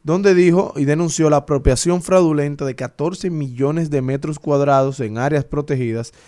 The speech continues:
y solicita procesar a los violadores de la ley y a los funcionarios cómplices. Bueno, María Elena siempre ha sido una,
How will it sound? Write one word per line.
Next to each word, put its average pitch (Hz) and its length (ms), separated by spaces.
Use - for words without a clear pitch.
y 190 80
solicita 185 640
procesar 139 520
a 165 40
los 147 140
violadores 135 640
de 147 80
la 151 120
ley 143 300
y 127 120
a 120 40
los 113 140
funcionarios 117 800
cómplices. 104 680
Bueno, 175 240
María 117 180
Elena 131 240
siempre 165 300
ha - 20
sido 147 220
una, 127 480